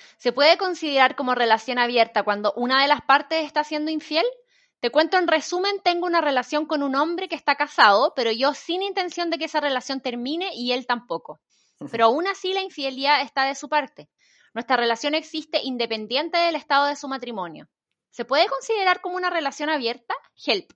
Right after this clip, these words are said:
Speaker 1: Soy muy junior en el tema, pero siempre me han llamado la atención las relaciones abiertas. Ella también mandó otro mensaje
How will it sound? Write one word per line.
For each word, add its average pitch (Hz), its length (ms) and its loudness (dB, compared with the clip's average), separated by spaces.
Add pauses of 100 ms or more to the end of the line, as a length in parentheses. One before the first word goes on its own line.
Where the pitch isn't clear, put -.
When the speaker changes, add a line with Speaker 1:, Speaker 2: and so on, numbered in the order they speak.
Speaker 1:
Soy 220 200 -6
muy 302 380 -4
junior 370 280 -4
en 285 80 -4
el 233 200 -10
tema, 294 300 -2
pero 240 160 -6
siempre 294 320 -6
me 269 60 -4
han 240 80 -8
llamado 226 280 -2
la 262 80 -2
atención 247 360 -8
las 262 120 -2
relaciones 226 460 -10
abiertas. - 540 -14 (600)
Ella 339 280 0
también 302 340 -2
mandó 349 420 -2
otro 370 300 -4
mensaje 339 680 -4